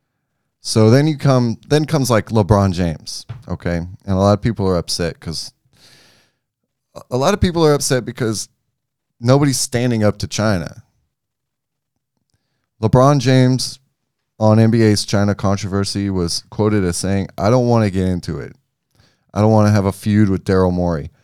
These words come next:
I don't believe he was educated on the situation at hand," and he spoke.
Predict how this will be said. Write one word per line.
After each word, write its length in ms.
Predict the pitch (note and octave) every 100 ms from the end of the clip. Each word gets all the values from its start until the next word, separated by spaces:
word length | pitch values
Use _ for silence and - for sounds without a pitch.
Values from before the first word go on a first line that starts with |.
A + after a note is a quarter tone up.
| _ -
I 120 | A2
don't 220 | B2 A#2+
believe 320 | B2+ A2+ A#2 A2+
he 100 | G#2+
was 220 | F#2 -
educated 680 | F#2 G2 B2 - A#2 B2 A2+
on 140 | F#2+
the 80 | F#2
situation 960 | - F#2+ - F2+ F#2 - B2 B2+ C3+ - _ -
at 180 | G2
hand," 400 | G#2+ G2+ A2 B2+ - _
and 160 | G2+ F#2+
he 80 |
spoke. 460 | F2+ - E2 -